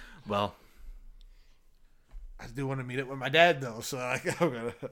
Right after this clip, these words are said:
Speaker 1: Good luck, Tony, and
Speaker 2: I'll see you around.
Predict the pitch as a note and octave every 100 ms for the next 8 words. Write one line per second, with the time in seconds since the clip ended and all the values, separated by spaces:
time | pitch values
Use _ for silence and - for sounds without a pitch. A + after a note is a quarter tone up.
0 | - - - - - _ G2 F2+ A2 G#2
1 | - G2 F#2 F2+ - G2 F#2+ F#2 F2+ F2
2 | - _ _ _ _ _ _ _ _ _
3 | - E3+ G3+ - D3+ B2+ A#2 A2+ A2+ A#2